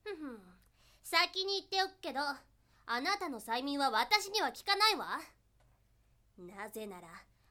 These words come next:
あなたの催眠の弱点はもうすでにお見通しなのよ。催眠の弱点、それは、あなたの目よ。あなたの目さえ注意してれば、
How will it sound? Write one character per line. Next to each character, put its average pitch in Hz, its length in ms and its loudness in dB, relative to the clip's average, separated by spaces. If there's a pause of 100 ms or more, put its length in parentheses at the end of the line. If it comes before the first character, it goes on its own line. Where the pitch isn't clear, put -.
(160)
あ 202 160 2
な 254 160 0
た 285 140 0
の 208 100 -6
催 220 240 -2
眠 285 160 -2
の 269 120 -2
弱 269 200 0
点 320 200 -2
は 208 160 0
も 233 100 0
う 440 160 6
す - 160 -2
で - 0 - (180)
に 294 60 4
お 220 100 -2
見 370 120 0
通 - 60 -2 (180)
し 508 40 -8 (300)
な 330 80 2
の 226 80 -2
よ。 240 60 -14 (1120)
催 233 180 -8
眠 247 200 -6
の 247 100 -12
弱 247 240 -16
点、 247 240 -10 (1160)
そ 262 120 -2
れ 285 120 2
は、 294 120 2 (760)
あ 311 120 8
な 381 140 2
た 403 120 4
の 262 100 -2
目 339 180 2
よ。 247 200 2 (1300)
あ 339 180 4
な 453 180 2
た 440 120 4
の 277 100 -4
目 254 160 -2
さ 330 140 -2
え 226 80 -4
注 330 220 -10
意 311 100 -6
し - 60 -12
て 262 100 -6
れ 277 100 -2
ば、 - 220 -8